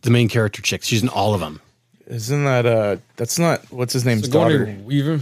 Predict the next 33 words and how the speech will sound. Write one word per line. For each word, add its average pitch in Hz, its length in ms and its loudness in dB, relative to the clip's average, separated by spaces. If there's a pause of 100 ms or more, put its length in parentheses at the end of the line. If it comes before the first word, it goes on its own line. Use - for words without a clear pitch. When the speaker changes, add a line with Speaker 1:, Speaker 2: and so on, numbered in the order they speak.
Speaker 1:
No, 113 200 4
Sigourney 117 440 4
was 127 180 4
in 107 120 4
Speaker 3:
Not 160 100 2
Sigourney 131 260 4
Speaker 1:
Aliens. 113 240 0
Speaker 2:
She - 80 2
was 131 100 2
Speaker 3:
Weaver. 135 120 4
Speaker 2:
Alien. 110 160 2
Speaker 1:
But 165 100 4
she 160 140 4
looks 156 240 6
kind 147 120 2
of 131 120 4
Speaker 3:
Uh, - 20 4
Speaker 1:
like 120 160 2
that. 123 480 0
Speaker 3:
uh, 139 40 -2
uh, 117 180 0 (180)
Jamie 156 260 2
Lee 143 140 4
Curtis. - 560 -6 (140)
Speaker 1:
So, 147 220 2 (540)
all 131 80 2
right. 101 160 2 (760)
Can 135 260 2
anybody 202 420 4
name 127 440 6
a 117 40 -2
movie 92 480 4 (540)
besides 127 880 0